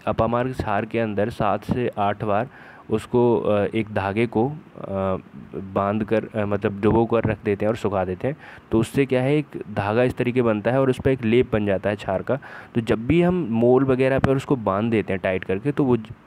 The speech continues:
इस अपनी एक कटिंग प्रॉपर्टी से उसको काट देता है और ये सही हो जाता है इससे। तो moles falls off when tied with the क्षार सूत्र of apamar। It is also used in preparing क्षार सूत्र for treating anal fistula। देखिए बहुत ही इंपॉर्टेंट है इसका क्षार,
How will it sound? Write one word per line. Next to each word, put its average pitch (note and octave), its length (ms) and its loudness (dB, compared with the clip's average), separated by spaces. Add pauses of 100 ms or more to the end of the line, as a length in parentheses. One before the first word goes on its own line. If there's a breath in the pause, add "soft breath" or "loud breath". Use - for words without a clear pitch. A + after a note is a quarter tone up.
(120)
इस - 200 -4 (100)
अपनी C#3 320 0 (120)
एक A#2 160 0 (140)
कटिंग B2+ 280 0
प्रॉपर्टी A2 420 0
से C3 100 -4
उसको B2+ 180 -2
काट G2 260 0
देता G2 260 -2
है D#2 120 -4 (500 loud breath)
और G#2+ 160 2
ये D3 260 -2 (300)
सही A#2 180 0
हो G2 120 2
जाता E2+ 280 -4
है F2 80 -6
इससे। - 220 -14 (440)
तो B2 80 2
moles B2 400 4 (100)
falls A2+ 280 2
off A2+ 200 0
when A2+ 200 0
tied G2+ 280 0
with G#2 140 0
the A#2+ 60 2
क्षार F#2+ 300 -2
सूत्र - 300 0 (380 loud breath)
of G#2 120 0
apamar। F2 440 -2 (240)
It A#2 100 0
is B2+ 340 2
also A#2+ 400 4
used C3+ 360 4
in B2 120 0
preparing A#2+ 460 0
क्षार G#2+ 360 0
सूत्र B2 300 2
for A2 240 2
treating A2 440 -2 (340 loud breath)
anal G#2+ 240 2
fistula। F#2+ 520 -4
देखिए A#2 240 0
बहुत A2 460 0
ही B2 100 0
इंपॉर्टेंट A2 560 0
है G2+ 80 0
इसका G2+ 200 -4
क्षार, G2 300 -4